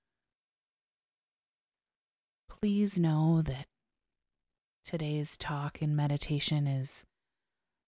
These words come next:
my thoughts and opinions. And if you don't agree with everything that I say, that's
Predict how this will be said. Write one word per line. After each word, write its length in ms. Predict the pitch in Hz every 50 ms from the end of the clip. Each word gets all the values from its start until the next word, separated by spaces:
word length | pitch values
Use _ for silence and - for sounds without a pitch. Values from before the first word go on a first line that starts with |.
| _ _ _ _
my 300 | 170 170 165 165 165 165
thoughts 580 | - - - 139 131 131 - - _ - - 151
and 140 | 139 131
opinions. 580 | 135 135 - 139 135 131 135 139 139 147 143 143 - _ - _ _ _ _ _ _ _ _ _ _ _ _ _ _ _ _ _ _ _ _ _ _ _ _ _ _ _
And 160 | - 190 185 185
if 160 | 185 - -
you 80 | 202
don't 220 | - 196 196 196 196
agree 260 | 196 - 190 180 180
with 200 | 175 175 170 -
everything 520 | 160 165 170 170 170 - - 156 147 143
that 160 | 143 143 143 143
I 80 | 143
say, 480 | 143 - - - 156 165 208 220 185 147
that's 420 | 143 139 139 - - - - -